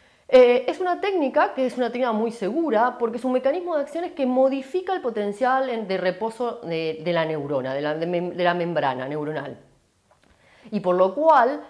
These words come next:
lo que hace es hacer que la neurona pueda estar, o la, la sinapsis sea más excitable o menos excitable. No llega a producir un potencial evocado. Esto lo hace una técnica muy segura.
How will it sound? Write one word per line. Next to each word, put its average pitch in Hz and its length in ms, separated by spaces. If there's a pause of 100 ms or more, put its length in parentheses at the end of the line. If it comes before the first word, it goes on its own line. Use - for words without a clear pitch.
lo 190 200
que 196 100
hace 220 400
es 233 80
hacer 233 240
que 233 100
la 214 120
neurona 208 480
pueda 196 320
estar, 160 340
o 151 160
la, 147 340
la 156 200
sinapsis 190 420
sea 151 220
más 170 260
excitable 277 580 (200)
o 208 100
menos 196 360
excitable. 139 580 (420)
No 254 220
llega 277 260
a 269 60
producir 240 420
un 269 140
potencial 170 560
evocado. 135 480
Esto 233 180
lo 240 60
hace 240 120
una 285 140
técnica 185 240
muy 160 220
segura. 127 440